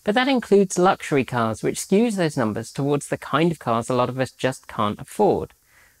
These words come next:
Colcannon Business Consulting looked at the median price, that is the most common price for new cars in the United States, and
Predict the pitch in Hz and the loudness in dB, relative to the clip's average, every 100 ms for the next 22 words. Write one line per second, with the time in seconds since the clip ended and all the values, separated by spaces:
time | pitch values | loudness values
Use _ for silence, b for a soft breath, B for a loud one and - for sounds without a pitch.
0 | b - 202 - 226 254 208 185 180 175 | b -2 -2 0 2 2 4 2 2 0
1 | - - 151 120 117 101 - 110 131 175 | -4 -4 -2 0 0 -2 -2 -2 2 2
2 | - - 160 170 - 175 170 175 202 156 | 0 -4 -4 -2 0 2 2 4 4 2
3 | 127 113 - 175 - - b b 165 151 | 0 -2 -4 -4 -4 -14 b b 0 2
4 | 143 143 139 - - 226 226 147 120 104 | 4 4 4 0 0 4 4 2 -2 -6
5 | - 127 120 104 123 117 120 113 110 107 | -4 -2 -2 -2 -2 -2 -2 -2 -2 -4
6 | 110 117 - 123 123 - 135 131 | -4 -6 -4 -2 -2 -4 -6 -6